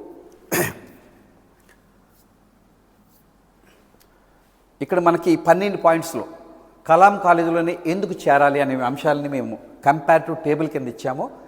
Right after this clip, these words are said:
మీరు కలాం కాలేజీలో ఎందుకు జాయిన్ అవ్వాలి, ఇతర కాలేజీలో అయితే ఎలా ఉంటుంది అనే అంశాన్ని ఇక్కడ చర్చించాను. పన్నెండు అంశాలు వచ్చినాయి. అందులో ఏడు అంశాలు ఈ కలాం ఐఏఎస్, ఐఐటి నీట్ అకాడమీలో తప్ప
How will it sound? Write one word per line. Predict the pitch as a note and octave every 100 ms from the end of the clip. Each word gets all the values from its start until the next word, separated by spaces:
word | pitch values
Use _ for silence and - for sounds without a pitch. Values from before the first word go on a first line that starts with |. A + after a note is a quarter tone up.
| - - C3+
మీరు | C#3+
కలాం | C3+ D#3 F3 G3+
కాలేజీలో | F3+ E3+ E3+ E3+
ఎందుకు | D#3 D3
జాయిన్ | B2+ A2+
అవ్వాలి, | G#2+ G2+ G#2+ - - - - -
ఇతర | D3 E3 A#3
కాలేజీలో | G3+ F3+ E3 E3
అయితే | D#3+ G3
ఎలా | B2+ C#3 E3+
ఉంటుంది | D3 C3 A#2 G#2+
అనే | B2+ C3+
అంశాన్ని | B2+ D3+ - E3 D#3+ D3+ B2 - -
ఇక్కడ | A#2+ B2+ A#2 - A#2+
చర్చించాను. | - C3+ D3 D3+ G#3+
పన్నెండు | - C#3+ F#3+ G3
అంశాలు | D3+ C#3+ D#3 C#3
వచ్చినాయి. | - C3 B2+
అందులో | A#2+ F#3 E3 C3 D3 - - - -
ఏడు | C3 G3 A3
అంశాలు | F3+ E3+ - E3+ C#3 B2 D3+ - - - - -
ఈ | B2+ B2+
కలాం | C#3 E3+ G3+ F#3+
ఐఏఎస్, | D#3+ D3+ F3+ F#3
ఐఐటి | D3+ D#3+ E3 D3+
నీట్ | C3+ D#3+
అకాడమీలో | D#3+ D3+ C#3 C3+
తప్ప | C3 C#3+ - C#3+ A#2